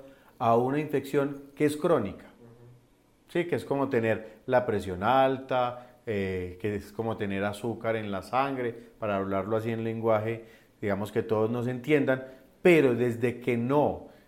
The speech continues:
Speaker 1: eh, aclaremos el tema de los prejuicios en V I H, nos va a seguir dando miedo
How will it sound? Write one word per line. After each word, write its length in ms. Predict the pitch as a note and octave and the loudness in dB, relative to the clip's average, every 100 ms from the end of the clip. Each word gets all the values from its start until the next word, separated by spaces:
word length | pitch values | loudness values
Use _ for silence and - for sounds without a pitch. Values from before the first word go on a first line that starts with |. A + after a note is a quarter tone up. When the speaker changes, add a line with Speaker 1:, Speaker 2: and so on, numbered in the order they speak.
| _ | _
Speaker 1:
eh, 400 | A#2+ A#2 A2+ A2+ - | 4 8 8 6 2
aclaremos 760 | A#2+ - A2+ A2 A#2+ C3 D3+ | -2 0 2 4 4 2 0
el 200 | D3 A#2 | -2 -2
tema 300 | - A#2+ A#2+ | 0 0 0
de 60 | C#3+ | -2
los 160 | C3+ - | -4 -4
prejuicios 580 | A2 G2 A2 G#2+ C3+ | -4 -4 -4 -4 -4
en 100 | C#3 | -4
V 140 | A2+ A2 | -2 0
I 40 | C#3 | 0
H, 220 | C#3 C#3 | 0 -2
nos 220 | B2 G#2 | -2 -2
va 80 | G#2 | -4
a 40 | |
seguir 320 | G#2 A#2+ A#2+ G#2 | -4 -4 -4 -2
dando 280 | G#2 A2 | -4 -4
miedo 420 | C3 D3 B2+ A#2+ | -4 -2 -2 -4